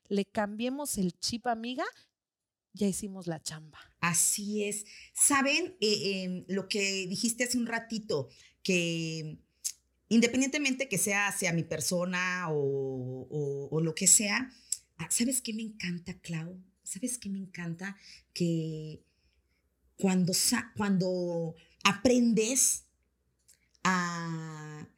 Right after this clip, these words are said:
Speaker 2: Cuando te das cuenta de que la vida, eh, es tan maravillosa y tiene tantas cosas perfectas y, eh, y aprendes, eh,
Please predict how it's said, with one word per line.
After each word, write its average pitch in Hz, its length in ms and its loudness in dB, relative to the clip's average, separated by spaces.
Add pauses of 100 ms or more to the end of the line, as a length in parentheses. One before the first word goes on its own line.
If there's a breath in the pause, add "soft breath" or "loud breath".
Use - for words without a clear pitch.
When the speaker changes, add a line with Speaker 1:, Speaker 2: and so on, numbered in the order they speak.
(260)
Speaker 2:
Cuando 247 180 4
te 262 80 2
das 277 200 2
cuenta 240 800 -2
de 196 240 2
que 220 100 0
la 202 180 2
vida, 196 600 0 (400 soft breath)
eh, 170 680 -2
es 196 160 0
tan 262 180 2
maravillosa 202 760 0
y 233 60 -4
tiene 220 440 -10 (280)
tantas 233 920 0
cosas 208 460 -2
perfectas 190 960 -2 (680 soft breath)
y, 254 360 4
eh, 165 760 -2 (100)
y 190 100 4
aprendes, 220 880 0 (580 soft breath)
eh, 170 520 2